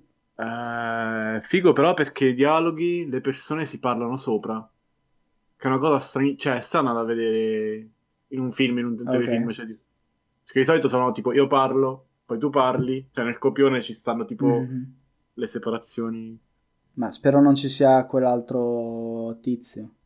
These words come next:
Speaker 2: Eh, Kevin
Speaker 1: Chi?
Speaker 2: James, come cazzo si chiama?
Speaker 1: No, no, no, è Adam Sandler,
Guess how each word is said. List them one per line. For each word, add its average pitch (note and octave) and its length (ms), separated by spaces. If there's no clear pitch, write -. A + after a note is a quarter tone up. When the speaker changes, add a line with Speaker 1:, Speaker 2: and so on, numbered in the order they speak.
Speaker 2:
Eh, A#2 220
Kevin B2 300
Speaker 1:
Chi? A#2 60
Speaker 2:
James, A#2+ 520
come A2+ 180
cazzo A#2 220
si - 140
chiama? C3 260
Speaker 1:
No, - 0
no, C#3+ 140
no, B2 340
è B2 280
Adam D3 280
Sandler, A#2+ 560